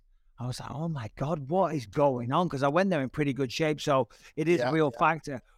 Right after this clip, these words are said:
Speaker 1: But when that head kick connected in the fifth round, and 'cause you didn't even follow it up, you just knew, 'cause
Speaker 2: Nah,
Speaker 1: you
Speaker 2: yeah,
Speaker 1: can
Speaker 2: yeah.
Speaker 1: tell when you get the impact. Could, did you feel it on your shin and just like,
Speaker 2: Yeah, hundred percent. <laughs>
Speaker 1: "That's it, it's done, it's over"?
Speaker 2: Yeah, hundred, even the way he,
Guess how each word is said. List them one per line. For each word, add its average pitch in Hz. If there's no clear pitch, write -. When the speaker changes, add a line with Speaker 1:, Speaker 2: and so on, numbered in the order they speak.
Speaker 1:
But 175
when 202
that 202
head 165
kick 156
connected 147
in 139
the 131
fifth 143
round, 127
and 139
'cause 147
you 208
didn't 233
even 160
follow 151
it 135
up, 131
you 160
just 160
knew, 160
'cause 147
Speaker 2:
Nah, 151
Speaker 1:
you 120
Speaker 2:
yeah, 156
Speaker 1:
can 175
Speaker 2:
yeah. 175
Speaker 1:
tell 220
when 202
you 180
get 175
the 170
impact. 151
Could, 156
did 165
you 170
feel 208
it -
on 160
your 147
shin 180
and 156
just 151
like, 147
Speaker 2:
Yeah, 131
hundred 151
percent. 165
<laughs> 180
Speaker 1:
"That's 175
it, 165
it's 190
done, 180
it's 175
over"? 160
Speaker 2:
Yeah, 165
hundred, 196
even 240
the 233
way 220
he, 180